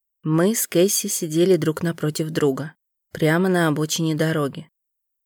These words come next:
пока ещё никто не проехал мимо. И вообще, в этой части Горхейм казался мирным и зелёным. Хищные цветы-охранники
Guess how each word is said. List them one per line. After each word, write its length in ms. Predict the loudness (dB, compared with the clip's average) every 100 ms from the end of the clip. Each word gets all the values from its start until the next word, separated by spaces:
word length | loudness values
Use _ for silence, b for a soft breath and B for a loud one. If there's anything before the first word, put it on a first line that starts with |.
| _
пока 280 | -12 -4 -2
ещё 280 | 0 -2 -2
никто 320 | -2 0 2
не 120 | 2
проехал 560 | -2 -2 -2 -4 -6 -4
мимо. 420 | -2 -2 -4 -10 _ _ _ _ _ _ _
И 180 | 2 2
вообще, 560 | 2 -2 -2 -2 -4 -6 _ _ _
в 100 | 0
этой 240 | 4 4 0
части 440 | 0 0 0 -4
Горхейм 500 | -2 0 -2 -4 -6
казался 540 | -4 -2 -2 -2 0 0
мирным 400 | 2 0 -2 -4
и 100 | -4
зелёным. 580 | -4 -2 -2 -4 -6 -10 _ _ _ _ _ _ _
Хищные 540 | -10 -2 0 0 -2 -2
цветы-охранники 1120 | -4 -6 -2 -2 -2 -4 -2 -2 -4 -6